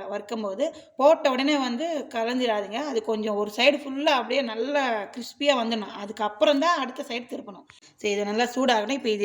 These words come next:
என்ன ஆகுதுன்னு பார்க்கலாம். இதை வந்து நான் இறா வந்து பார்க்கலாம். இந்த தண்ணி இப்போ விழாம அப்படியே எடுத்துடணும். அலேக்கா வந்து எடுக்கணும். So, அவ்வளோதான்.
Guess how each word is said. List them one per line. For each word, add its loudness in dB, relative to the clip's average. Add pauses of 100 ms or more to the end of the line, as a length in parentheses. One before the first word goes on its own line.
என்ன 2
ஆகுதுன்னு -2
பார்க்கலாம். -14 (280)
இதை 0
வந்து -2
நான் 0
இறா 6 (120)
வந்து -2 (840)
பார்க்கலாம். -20 (120)
இந்த -8
தண்ணி 4 (480)
இப்போ -8 (120)
விழாம 2
அப்படியே 0
எடுத்துடணும். -10
அலேக்கா -2
வந்து 0
எடுக்கணும். -4 (480)
So, -14
அவ்வளோதான். 0